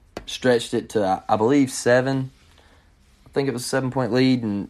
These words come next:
they ended up going into the half up eight. Um, and I felt really good about the lead. I, I said, "Okay, you know, Auburn,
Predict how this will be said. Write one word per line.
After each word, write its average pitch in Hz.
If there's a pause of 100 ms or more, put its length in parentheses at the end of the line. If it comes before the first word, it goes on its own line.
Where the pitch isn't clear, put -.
they 120
ended 135
up 117
going 120
into 110
the 98
half 107
up 107
eight. 95 (380)
Um, 92 (1200)
and 113 (540)
I 110
felt 131
really 131
good 151 (1400)
about 120
the 123
lead. 127
I, 92
I -
said, 95
"Okay, 92
you 98
know, 90
Auburn, 98